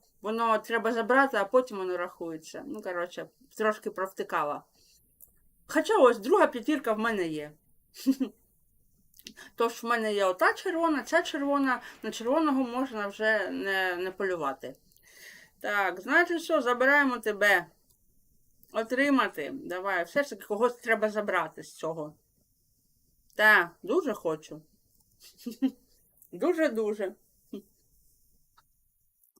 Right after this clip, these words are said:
Вау, вау, вау, вау, вау. А, у Рея буде костюм? <laughs> Ну,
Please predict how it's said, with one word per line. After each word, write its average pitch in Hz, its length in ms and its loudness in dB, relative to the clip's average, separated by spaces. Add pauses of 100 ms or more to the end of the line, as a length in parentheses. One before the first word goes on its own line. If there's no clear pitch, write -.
Вау, 330 420 6
вау, 427 240 6
вау, 466 320 10
вау, 440 240 10
вау. 453 380 6 (240)
А, 208 160 8
у 190 40 8
Рея 240 180 8
буде 240 180 4
костюм? 359 600 2 (200)
<laughs> 208 600 -6 (960)
Ну, 277 680 2